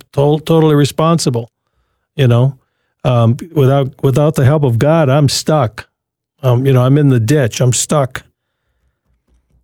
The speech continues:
And so praying for your son, and I, you know, the fact we wanna give our son or daughter a, a safe environment and a supportive environment, I think is a good thing as long as that child is taking advantage of that in a positive, healthy, growing way.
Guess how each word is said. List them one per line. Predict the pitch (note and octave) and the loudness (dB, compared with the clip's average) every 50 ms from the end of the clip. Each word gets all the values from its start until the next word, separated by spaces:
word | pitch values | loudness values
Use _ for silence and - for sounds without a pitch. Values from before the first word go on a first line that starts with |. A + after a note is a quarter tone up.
| _ - - | _ -16 -4
And | - B2+ A#2 A2+ | -2 -2 0 0
so | - D3+ B2+ A#2+ | 0 0 0 0
praying | - D#3+ E3+ F3 F3+ F3 | 0 0 0 2 0 0
for | - - | 0 0
your | C#3+ C3+ B2+ | 0 0 0
son, | - - D3 C3 C3 C3 D3 | 0 0 0 0 0 0 -2
and | D#3+ D3+ C#3+ C3+ | 0 0 0 0
I, | C3+ D3 D#3 D3+ - _ _ _ | 2 0 -2 -4 -10 _ _ _
you | - C#3+ | -2 0
know, | C#3 | 0
the | B2 A#2 | 0 -2
fact | - D#3+ E3+ - - | -2 -2 -2 0 0
we | D3 | 0
wanna | C#3 D3+ D3 C#3 | 2 2 2 0
give | B2+ A#2+ D3+ D3+ D3 | 0 0 0 0 0
our | C#3+ C3 B2 | 0 0 0
son | - - D#3 D3 | 0 0 0 0
or | C#3+ C3 | 0 0
daughter | B2 C#3 C#3 C#3+ C#3+ C3+ A#2+ | 0 0 0 0 0 2 2
a, | A#2 A2+ C#3 - - | 0 0 0 -4 -6
a | A#2+ | -6
safe | - - D#3 D3 D3 - | -2 0 2 2 2 2
environment | D#3 B2+ A#2 A#2+ C3 C3+ C3+ C3+ B2+ A#2 A#2+ A#2 A#2 - _ _ _ _ _ _ _ _ _ _ _ | 2 2 2 2 2 0 2 2 2 2 0 -2 -4 -12 _ _ _ _ _ _ _ _ _ _ _
and | - C3+ C3+ | 0 0 0
a | |
supportive | B2 - C#3+ A2+ - D3 D3+ D3+ D#3 C3 | 0 -2 -2 -2 0 -2 0 2 2 2
environment, | C3 A#2 A#2 A#2+ A2+ A2 A2+ A#2 | 2 2 2 2 2 2 2 2
I | A#2 | 2
think | - - D3+ - - | 2 0 -2 0 0
is | B2+ A2+ | 0 2
a | B2 | 2
good | A2 A2 D3 E3 D#3+ - | 0 2 0 0 0 0
thing | - D3+ C#3 C3 B2 | -2 0 2 2 2
as | A#2 G#2 | 2 2
long | B2+ C3 C#3+ D#3+ F3 F3 | 0 0 0 0 0 2
as | D#3 B2+ G#2+ | 2 2 0
that | C#3 C3+ C3 | 0 0 -2
child | - - D3+ C#3+ C#3+ C#3 C3 | -2 -2 0 0 2 2 0
is | A2+ | -2
taking | - - D3+ C#3+ - - C3+ | -2 -2 -2 -2 0 0 0
advantage | A#2+ A2 A#2 C3+ C#3+ D#3 D#3 D#3 C3 A#2 | 0 0 0 0 0 2 0 0 2 0
of | C3+ A2 G#2+ | 0 0 0
that | A#2+ C#3+ C#3+ C#3+ C#3 | -2 -2 0 0 0
in | C3 A#2+ | 0 0
a | A2 | 0
positive, | A2+ - - D3+ D3 D#3 D3 C#3 C#3+ C3+ C3+ B2 | -2 -2 -4 -2 -2 0 0 2 2 2 0 0
healthy, | G#2 B2 D3 D3 D#3 C3+ - D3 B2+ | -2 -2 -2 -2 -2 -2 -2 -2 -2
growing | A#2+ A#2+ B2+ C3+ C#3+ D3+ D3 C#3 C3 B2+ B2 | 0 0 0 0 0 0 0 0 0 2 2
way. | D3 E3+ E3+ D3+ A#2+ A2+ A#2+ B2 | 2 0 0 0 2 0 0 -2